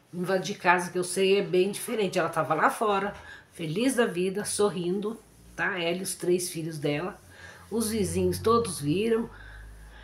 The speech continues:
Foi um rapaz que tava fugindo, sei lá da onde, e acabou que pulou pelo muro da casa dela, pe-, pediu pra passar,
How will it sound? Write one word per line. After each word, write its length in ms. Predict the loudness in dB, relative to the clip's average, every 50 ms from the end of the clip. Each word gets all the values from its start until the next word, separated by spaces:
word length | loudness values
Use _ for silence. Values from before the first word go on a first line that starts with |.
| -20 -20 -20 -20 -20 -20 -8 0 4
Foi 140 | 8 8
um 80 | 8 8
rapaz 560 | 8 6 6 6 6 4 6 6 4 4 0
que 100 | -4 -4
tava 220 | -4 -4 -4 -4 -6
fugindo, 500 | -4 -2 -2 -2 0 0 0 0 0 0
sei 220 | -2 0 0 0
lá 160 | 2 0 0
da 200 | 0 0 2 4
onde, 540 | 4 6 6 4 4 2 0 -2 -2 -4 -4
e 420 | -4 0 2 4 4 4 4 2
acabou 540 | 0 0 -2 -2 -2 0 0 4 4 4 2
que 220 | 2 0 -2 -2 -2
pulou 500 | -4 -4 -2 2 6 8 8 8 8 6
pelo 240 | 4 2 4 4
muro 380 | 2 2 2 2 2 2 0 0
da 100 | -2 -4
casa 240 | -2 -2 -4 -4 -2
dela, 300 | 0 2 2 2 0 -2
pe-, 280 | -4 -6 -6 -6 -4 0
pediu 500 | 2 2 4 2 2 2 2 2 2 2
pra 160 | 2 0 -2
passar, 680 | 0 0 -4 -4 -2 0 2 2 2 2 0 -4 -10